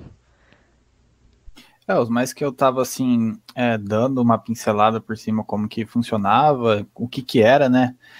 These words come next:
É, porque eu achei interessante, assim, o conceito, cara, usar Python na web, que coisa, né? É, mas, assim, em relação a essa pegada do Python, é, você acha que em nível Brasil ainda tá,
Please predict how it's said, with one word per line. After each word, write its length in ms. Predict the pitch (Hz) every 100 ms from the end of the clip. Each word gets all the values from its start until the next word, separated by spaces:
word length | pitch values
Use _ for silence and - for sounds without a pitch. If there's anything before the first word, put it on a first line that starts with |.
| - - - -
É, 180 | 107 107
porque 200 | - 160
eu 80 |
achei 220 | 165 165 196
interessante, 680 | 190 208 185 - 165 185 156
assim, 220 | - 135
o 60 |
conceito, 580 | 123 135 123 - 127 -
cara, 280 | - 160 123
usar 360 | 107 104 123 143
Python 500 | - 131 170 180 160
na 140 | 135
web, 480 | 110 113 147 - 113 -
que 180 | - -
coisa, 460 | - 139 143 123
né? 220 | 123 143 - _ _ _ _ _ - _ -
É, 300 | 135 143 143
mas, 200 | 165 170
assim, 300 | 180 185 175
em 40 |
relação 580 | 175 165 165 165 165 160
a 600 | - 147 143 139 135 123
essa 220 | 127 - 147
pegada 360 | 147 139 139
do 100 | 139
Python, 560 | - 120 113 - 113 110 - - - -
é, 520 | - 120 123 123 120 120
você 140 | 156
acha 220 | 147 165
que 340 | 180 - 165 151 -
em 220 | - 135 135
nível 340 | 131 143 151
Brasil 760 | 123 127 117 104 127 156 156 -
ainda 360 | 127 127 127 127
tá, 440 | - 123 117 -